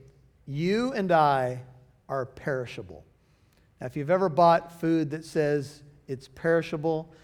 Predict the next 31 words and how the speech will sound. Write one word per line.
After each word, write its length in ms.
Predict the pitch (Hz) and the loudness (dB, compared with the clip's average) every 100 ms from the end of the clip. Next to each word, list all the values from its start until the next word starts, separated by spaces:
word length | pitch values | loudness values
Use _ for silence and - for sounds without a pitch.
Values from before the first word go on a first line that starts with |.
| _ - | _ -12
you 100 | 139 | -6
know 140 | 147 | -2
it 100 | 156 | 0
has 260 | 156 160 147 | 2 2 0
a 60 | |
date, 480 | 131 151 151 160 - - - | -2 0 0 0 -8 -20 -12
"Best 420 | 120 180 196 - - | 2 4 4 2 -2
if 220 | 175 175 | 0 0
used 560 | 151 170 170 175 160 127 | -4 0 2 0 -2 2
by 300 | 151 147 147 | 4 4 0
this 480 | 127 147 147 - - 131 | -2 -2 -2 -10 -20 -8
date." 500 | 139 123 - - - _ _ _ _ _ _ _ _ - | -4 -4 -8 -18 -20 _ _ _ _ _ _ _ _ -10
Uh, 140 | 135 131 | -6 -2
we 100 | 160 | -4
used 160 | 165 | -2
to 80 | 170 | 0
have, 360 | 160 160 151 156 | 4 6 6 4
uh, 120 | 147 - - - - | 2 0 -6 -18 -20
<laughs> 400 | - 170 - - | -18 -16 -12 2
one 140 | 190 | 4
of 100 | 185 | 8
our 260 | 175 156 - - | 8 8 2 -8
youth 280 | 160 196 196 | 0 2 6
pastors 600 | 185 175 170 175 165 - - - | 8 8 6 0 -2 -6 -20 -6
here, 260 | - 175 170 | 2 4 6
he'll 180 | 190 | 6
remain 360 | 190 185 180 175 | 6 4 2 2
unnamed 480 | 165 170 156 151 143 | 2 2 2 0 0
for 140 | 156 | -2
political 420 | 139 156 143 131 | -2 -2 -2 -2
reasons. 460 | 143 139 123 139 - | -2 -2 -4 -8 -10